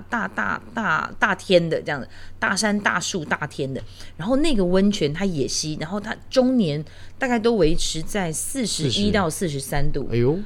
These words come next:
Speaker 1: 非常舒服。然后上面泡得热热的，你再下来，然后再泡冰冰凉的溪水，哦，好舒服。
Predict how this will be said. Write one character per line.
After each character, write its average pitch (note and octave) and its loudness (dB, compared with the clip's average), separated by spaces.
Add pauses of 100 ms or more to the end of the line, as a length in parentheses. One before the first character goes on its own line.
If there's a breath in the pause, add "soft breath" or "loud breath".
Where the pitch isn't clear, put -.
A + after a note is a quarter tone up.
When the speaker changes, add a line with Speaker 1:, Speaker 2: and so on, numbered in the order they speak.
(120 loud breath)
Speaker 1:
非 B3+ 0
常 F#3 0
舒 G3+ 0
服。 D3 -6
然 E3+ -6
后 G#3+ -2
上 - -4
面 A3+ 2
泡 A3+ -4
得 E3+ -2
热 G#3 4
热 G3 4
的， D3 2 (260 loud breath)
你 C#3+ -6
再 A3+ 2
下 G#3 2
来， D3+ 0
然 E3 -2
后 A3 0
再 A3 2
泡 A3+ -2
冰 A3 -2
冰 A3+ 4
凉 F3 0
的 F#3 0
溪 F#3 -2
水， E3 -2 (120)
哦， F3+ 4 (720 soft breath)
好 F3 -6
舒 B3 0
服。 A3 -2